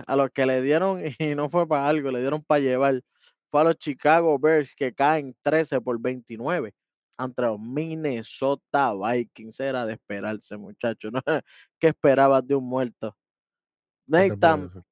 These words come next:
Speaker 1: Nathan Peterman de parte de los, de los Bears, ciento catorce yardas, un touchdown, cero intercepciones.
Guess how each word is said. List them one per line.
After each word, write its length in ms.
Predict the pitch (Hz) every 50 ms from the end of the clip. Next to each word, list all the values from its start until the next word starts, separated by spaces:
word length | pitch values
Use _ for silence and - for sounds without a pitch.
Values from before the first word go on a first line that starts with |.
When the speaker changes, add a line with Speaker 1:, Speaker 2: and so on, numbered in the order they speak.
| _ - 147
Speaker 1:
Nathan 380 | 160 170 165 - 175 156 135
Peterman 520 | - - 180 175 165 160 151 151 147 143 135
de 120 | 127 123
parte 360 | - - 147 147 143 _ -
de 160 | 147 143 139 135
los, 480 | 135 131 127 123 120 117 113 113 113
de 140 | 123 127 123
los 120 | 123 120 113
Bears, 380 | 120 123 156 165 165 156 156 -
ciento 340 | - - 160 151 - 147 139
catorce 340 | 135 135 143 135 - -
yardas, 280 | 139 139 143 139 135 131
un 100 | 135 135
touchdown, 400 | - - 123 127 127 135 135 131
cero 220 | - - 147 131 139
intercepciones. 760 | 131 - 131 123 - 127 110 - - - 185 175 170 165 160